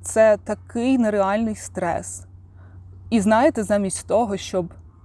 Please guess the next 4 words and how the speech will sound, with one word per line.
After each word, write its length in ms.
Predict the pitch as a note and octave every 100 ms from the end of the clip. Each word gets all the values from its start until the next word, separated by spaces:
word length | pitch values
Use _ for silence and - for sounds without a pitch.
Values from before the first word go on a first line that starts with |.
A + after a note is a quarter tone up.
| - - - - -
ставитися 720 | - F#3 G#3 A3 G3 - F3
до 120 | D#3+
себе 520 | - G3 G#3 E3+ E3 - - - - -
навпаки, 920 | G3+ G3+ - F#3 - G#3 G#3+ D#3+